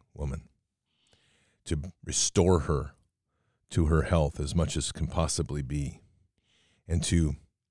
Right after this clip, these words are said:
please help Tabitha heal in this difficult time, give her strength, and purge her body of whatever ails her in this time of horrific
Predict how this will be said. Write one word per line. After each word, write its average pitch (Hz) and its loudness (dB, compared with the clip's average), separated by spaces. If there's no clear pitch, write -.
please 87 2
help 87 0
Tabitha 87 2
heal 101 4
in 87 2
this 80 2
difficult 85 0
time, 87 2
give 80 0
her 69 0
strength, - 0
and 80 0
purge 92 4
her 87 4
body 85 4
of 76 0
whatever 80 0
ails 85 0
her 73 -4
in 76 2
this 78 2
time 82 4
of - -4
horrific 87 0